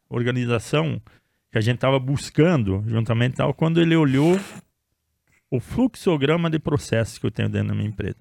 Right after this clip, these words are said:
Ele olhou, olhou aquilo lá. "Isso aqui você tem há quanto tempo?" Tipo, "Ah, se eu responder, você vai achar que eu tô mentindo. Pergunta pra qualquer um aí dentro da empresa."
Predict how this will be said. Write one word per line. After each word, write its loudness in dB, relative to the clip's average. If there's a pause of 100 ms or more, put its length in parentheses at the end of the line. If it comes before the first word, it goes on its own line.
(720)
Ele 4
olhou, 4
olhou 4
aquilo 0
lá. -4 (1000)
"Isso -4
aqui -2
você 2
tem 0
há 2
quanto -2
tempo?" -2
Tipo, -8
"Ah, -4
se -2
eu 6
responder, 2
você -2
vai 0
achar 0
que -12
eu -12
tô 0
mentindo. -2
Pergunta -2
pra -4
qualquer -2
um -2
aí 0
dentro -2
da 2
empresa." 0